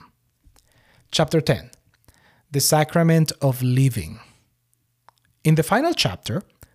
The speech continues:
Tozer explores the concept of living every aspect of life as a sacrament, as an offering to God.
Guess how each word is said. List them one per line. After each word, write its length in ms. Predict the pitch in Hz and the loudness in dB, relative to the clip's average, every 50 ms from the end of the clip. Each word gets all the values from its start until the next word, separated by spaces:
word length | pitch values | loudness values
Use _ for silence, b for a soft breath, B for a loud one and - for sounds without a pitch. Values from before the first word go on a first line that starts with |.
| b b - | b b -2
Tozer 500 | - 147 156 175 180 160 180 196 208 220 220 - | 2 4 4 4 4 4 4 2 2 0 -2 -6
explores 640 | 139 - - - - - 156 160 160 170 165 147 147 | -4 -4 -4 -4 -4 -2 0 2 4 4 2 2 0
the 100 | 143 143 | -2 -2
concept 720 | - - - 160 165 165 - - 165 151 147 - - - _ _ _ | -2 0 0 2 2 2 2 2 0 0 -2 -4 -12 -20 _ _ _
of 360 | - 139 135 131 131 127 135 - b b b b b b | 0 2 2 4 2 0 -2 -8 b b b b b b
living 500 | 123 127 131 160 175 165 185 185 180 180 - - - | -4 0 2 2 2 2 2 2 2 0 -2 -2 0
every 360 | 151 165 165 208 247 240 - | 0 0 0 0 -4 -4 -2
aspect 640 | - 151 151 147 - - - - 165 160 156 - - - - - | -2 -2 -2 0 -2 -4 -4 -4 -4 -4 -4 -8 -14 -16 -6 0
of 360 | 143 139 135 135 131 - - - | 2 2 2 2 0 -2 -6 -8
life 640 | 131 123 127 139 156 156 143 131 123 135 143 - - - | -6 -4 -2 0 0 0 2 2 2 2 0 -2 -6 -8
as 160 | - 131 - 135 | -8 -6 -4 -2
a 60 | 127 | -2
sacrament, 1040 | - - - - - - - - - 165 156 143 - 123 98 85 80 - - - - b b b b b b b b b b b b | -2 -2 0 0 0 0 0 2 2 2 2 2 -2 -8 -8 -8 -10 -14 -16 -18 -20 b b b b b b b b b b b b
as 160 | - 143 135 - | -4 -2 0 0
an 220 | 135 143 143 139 - | 0 0 -2 -4 -2
offering 500 | - 196 190 - - - 120 104 95 98 | 0 0 0 0 -2 -4 -4 -4 -4 -6
to 100 | - 117 | -8 -10
God. 380 | 101 98 85 71 - - - | -10 -10 -12 -12 -12 -14 -14